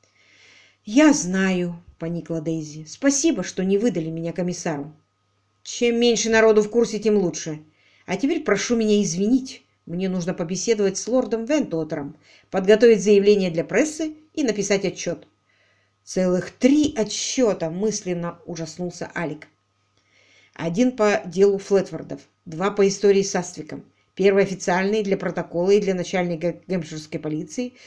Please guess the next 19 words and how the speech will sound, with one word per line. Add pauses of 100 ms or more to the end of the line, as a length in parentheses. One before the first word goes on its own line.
(140)
второй
для
непосредственного
начальника
Алика, (300)
помощника
комиссара
по
уголовным
преступлениям. (540)
Он
должен
знать
всю
правду, (220)
даже
о
роли
Дейзи.